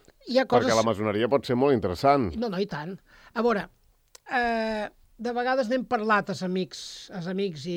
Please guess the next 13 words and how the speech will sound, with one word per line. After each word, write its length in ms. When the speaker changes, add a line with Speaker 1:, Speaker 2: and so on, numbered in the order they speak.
Speaker 1:
jo 120
fent 200
alguna, 560
algun 280
cafè 380
o 140
fent 200
alguna 300
copeta, 500
hem, 140
hem 140
parlat 320
d'això. 300